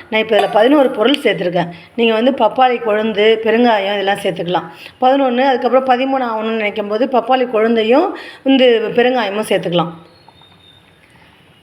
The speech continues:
எப்பயுமே ஒத்தப்படையில சேர்க்கணும்னு சொல்லுவாங்க,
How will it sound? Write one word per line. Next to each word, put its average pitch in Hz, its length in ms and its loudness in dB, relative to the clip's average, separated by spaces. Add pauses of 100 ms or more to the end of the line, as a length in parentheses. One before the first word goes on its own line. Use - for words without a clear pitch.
எப்பயுமே 277 300 2 (220)
ஒத்தப்படையில 262 500 0 (360)
சேர்க்கணும்னு 220 420 0
சொல்லுவாங்க, 185 400 0